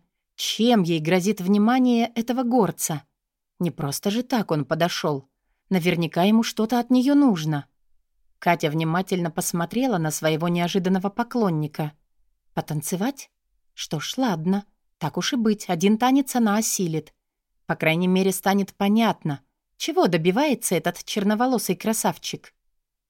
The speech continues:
Не став долго раздумывать, она поднялась из-за стола и шагнула в объятия мужчины. На талию тут же легла горячая ладонь,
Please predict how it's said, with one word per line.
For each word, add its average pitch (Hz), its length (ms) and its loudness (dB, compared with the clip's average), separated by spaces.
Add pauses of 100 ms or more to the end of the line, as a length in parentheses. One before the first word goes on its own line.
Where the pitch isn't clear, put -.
(240)
Не 220 100 4
став 359 280 -2
долго 160 380 0
раздумывать, 226 680 0 (400)
она 190 260 2
поднялась 175 600 -2
из-за 156 220 -4
стола 175 440 -2 (420)
и 349 120 0
шагнула 240 640 2
в 214 80 -2
объятия 165 500 -2
мужчины. 156 720 -4 (800)
На 180 160 2
талию 208 480 4
тут 208 220 0
же 196 100 2
легла 180 380 2
горячая 180 520 0
ладонь, 156 460 -2